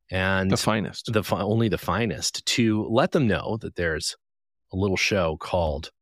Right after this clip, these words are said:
Speaker 1: The Underpowered Hour that is a big fan of three D printing. We use a ton of it here in the shop down at the old Barris collection and find it to be very useful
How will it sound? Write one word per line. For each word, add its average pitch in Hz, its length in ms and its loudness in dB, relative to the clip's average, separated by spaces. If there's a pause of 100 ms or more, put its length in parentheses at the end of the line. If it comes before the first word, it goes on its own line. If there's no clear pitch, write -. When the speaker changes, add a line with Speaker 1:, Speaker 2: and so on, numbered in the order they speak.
(200)
Speaker 1:
The 104 140 0
Underpowered 82 500 0
Hour 80 340 0 (340)
that 107 140 4
is 101 320 4
a 104 80 2
big 101 260 4
fan - 380 -4 (220)
of 85 320 2 (100)
three 87 180 -2
D 80 100 -2
printing. 98 360 0
We 107 100 6
use 113 340 4
a 92 80 0
ton - 260 2
of 110 80 4
it 95 100 0
here 85 400 0 (360)
in 98 400 2
the 107 160 2
shop 85 480 2
down 92 300 0
at 87 80 -6
the 92 100 -2
old 85 260 0 (100)
Barris 92 360 2
collection 64 640 -4
and 82 560 0
find 104 320 2
it 90 80 -6
to - 60 -12
be 95 160 0
very 127 380 2
useful 90 600 -2